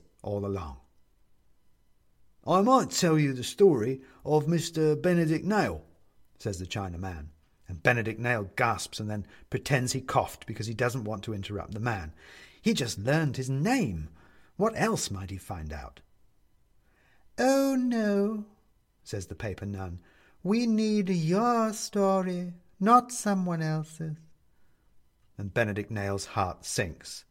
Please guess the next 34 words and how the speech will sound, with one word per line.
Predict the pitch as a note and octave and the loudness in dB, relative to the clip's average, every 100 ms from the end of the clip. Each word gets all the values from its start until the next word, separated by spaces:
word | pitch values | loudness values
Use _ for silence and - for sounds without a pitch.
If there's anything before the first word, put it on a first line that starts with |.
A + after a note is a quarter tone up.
| _ - - | _ -14 -4
But | - | -4
the | B2+ | -2
Chinaman | - D#3 D#3 A#2+ D#3 C3+ E2 D#2+ | 4 6 6 4 2 2 -2 -10
says, | E2 A2+ G2 F2 - _ - - - | -6 -6 -6 -10 -14 _ -20 -20 -4
"Oh, | G3+ B3+ | 0 2
no, | C4+ | 2
no, | C4 C4 D3 F#2+ - _ | 2 2 0 -6 -16 _
no, | E3+ G#3+ F#3+ | -4 0 0
this | G#3 A3+ | 0 0
is | F3 | -2
my | C3+ D#3+ G#3+ | 0 0 0
story. | G3 - E3 A2+ D#2 - | 0 0 0 0 -4 -2
Well, | F3+ - - - _ - | 0 0 -4 -20 _ 4
ours, | A3 A#3+ D#3+ A#3 A3 - - _ - | 8 8 8 6 2 -10 -20 _ 0
if | G3+ - | 2 4
you'll | E3 C#3 | 6 6
allow, | C#3 D#3+ B2 | 6 4 2
Mum." | A#2+ E3+ A3+ - _ _ _ _ | 2 2 0 -8 _ _ _ _
He | - | -10
turns | G#2+ A2 F#2 F2+ | -2 -2 -2 -6
to | G#2 | -8
the | G#2 | -4
China | - G#2+ F#2+ | 0 0 0
woman | F#2+ G#2+ F2+ F2+ | -2 -2 -2 -6
in | F#2+ | -8
the | |
vast | F#2 G2+ F#2+ - | -6 -4 -6 -8
violet | F#2+ G2 F#2 E2+ - | -6 -4 -4 -6 -8
china | - G#2+ F#2+ | -6 -6 -6
dress. | E2 G2 E2+ - - _ _ _ _ _ _ _ _ _ _ _ - - _ _ _ | -6 -6 -8 -12 -20 _ _ _ _ _ _ _ _ _ _ _ -20 -20 _ _ _
"I | G#2+ | 0
don't | D#3+ D#3 D3 | 4 4 2
like | C3 B2 G#2 - | -2 -2 -4 -8
it," | G#2+ - | -10 -10